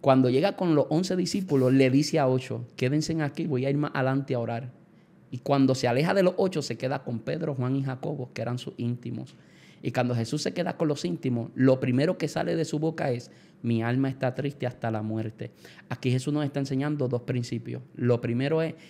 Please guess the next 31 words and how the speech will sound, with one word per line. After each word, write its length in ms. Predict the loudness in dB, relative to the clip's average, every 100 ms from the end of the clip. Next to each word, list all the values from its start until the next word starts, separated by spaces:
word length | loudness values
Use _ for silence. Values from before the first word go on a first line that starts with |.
| -20 -2
nadie 460 | 2 4 2 2
es 100 | -2
tan 220 | 0 -2
fuerte 460 | -2 0 0 0 -6
como 220 | -4 -4
para 200 | -2 -2
nunca 260 | -2 -2 -2
necesitar 540 | -2 -4 -8 -6 -6
se-, 220 | -4 -6 -4
hacer 280 | -6 -4 -6
catarsis. 600 | -6 -6 -6 -8 -10 -14 -16 -20 -20 -20 -20 2
Todos 240 | 4 6
en 160 | 4 0
algún 240 | 0 0
momento 380 | 0 0 0 -2
tenemos 320 | -2 2 0
que 100 | 2
abrir 220 | 0 2 0
nuestro 340 | 0 -2 -6
corazón 500 | -2 -2 -2 -4 -4 -10 -20 -12
y 100 | 0
hacer 320 | 0 0 -6 -4
catarsis. 680 | -8 -6 -6 -8 -12 -16 -20 -20 _ _ _
Ahora, 480 | 0 2 2 0 -4 -6
lo 180 | -4
segundo 440 | -2 -4 -2 -2 0
que 100 | 0
Jesús 280 | 0 0 0
nos 140 | 0
está 180 | 0 0
enseñando 640 | -2 -2 0 0 0 -4